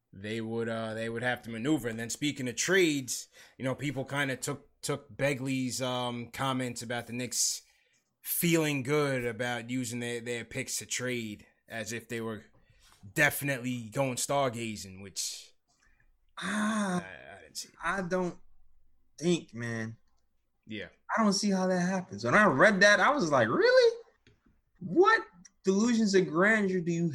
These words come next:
Speaker 2: have? Like, unless you really planning on trading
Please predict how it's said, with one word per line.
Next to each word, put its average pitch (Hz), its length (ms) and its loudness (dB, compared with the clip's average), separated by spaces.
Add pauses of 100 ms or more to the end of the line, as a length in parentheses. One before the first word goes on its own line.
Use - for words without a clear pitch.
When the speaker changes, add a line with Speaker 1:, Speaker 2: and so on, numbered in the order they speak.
(120)
Speaker 2:
have? 220 180 -2
Like, 151 320 2
unless 175 480 2
you 214 220 0 (600)
really 165 380 6
planning 151 520 -2
on 127 200 0
trading 123 600 -2